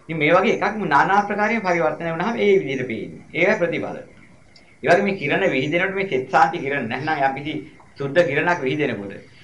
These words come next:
ඒ කිරණ පරිවර්තනය වෙන්න පුළුවන් රූප වශයෙන්, ශබ්ද වශයෙන්.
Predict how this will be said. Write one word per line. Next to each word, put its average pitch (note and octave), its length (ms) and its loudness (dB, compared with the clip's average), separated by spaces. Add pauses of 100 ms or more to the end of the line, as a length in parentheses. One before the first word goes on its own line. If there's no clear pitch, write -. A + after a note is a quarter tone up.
(100)
ඒ F3+ 140 0
කිරණ F3 280 -2
පරිවර්තනය F#3 560 0
වෙන්න D#3 240 -4
පුළුවන් F3 260 0
රූප F#3+ 200 6
වශයෙන්, A2 380 -2 (1120)
ශබ්ද D3+ 240 2
වශයෙන්. C#3 420 2